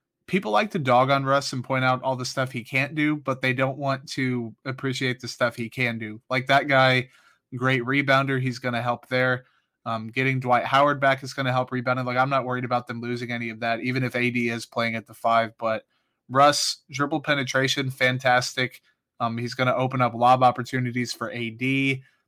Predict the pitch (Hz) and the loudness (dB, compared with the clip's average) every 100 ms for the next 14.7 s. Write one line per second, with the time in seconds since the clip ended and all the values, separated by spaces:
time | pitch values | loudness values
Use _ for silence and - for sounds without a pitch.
0 | _ - 120 131 131 123 113 - 127 131 | _ -6 -2 0 0 0 -2 2 4 4
1 | - - 107 - 139 143 - 139 135 147 | 0 -8 -10 -8 -6 -6 -6 -4 -2 -2
2 | 131 131 160 170 170 151 147 139 139 139 | -4 -4 -2 0 2 2 2 0 0 -2
3 | 127 117 113 131 131 123 123 131 131 131 | -2 -2 0 0 0 0 0 -2 -4 -6
4 | 113 113 127 143 _ _ _ - 131 143 | -4 -2 -2 -4 _ _ _ -2 2 4
5 | 135 135 170 127 139 - 131 123 - - | 4 2 2 2 0 0 -2 -2 -6 -12
6 | _ _ _ 135 165 214 - 135 156 151 | _ _ _ -2 2 2 2 -4 -4 -2
7 | 151 147 127 127 151 123 110 - _ 151 | -2 -2 0 2 0 0 -6 -10 _ 2
8 | 143 131 165 196 185 151 127 151 151 - | 2 2 0 0 -4 -2 4 4 4 -2
9 | 135 143 131 147 131 135 135 - 143 123 | 0 0 -2 -2 0 2 0 -2 -6 0
10 | 127 131 117 123 120 110 113 139 135 135 | 0 0 -2 -4 -4 -8 -6 -6 -4 -2
11 | 147 147 135 147 143 131 - 139 131 131 | 0 0 0 -2 -2 -8 -6 0 2 2
12 | 113 123 123 113 127 131 135 123 123 131 | 2 0 0 0 -2 0 0 -2 -2 -2
13 | 113 139 143 135 143 131 123 120 - 131 | -2 -4 -4 -2 -2 -2 -4 -8 0 2
14 | 135 127 127 - 131 127 127 | 2 0 -4 -2 0 0 -2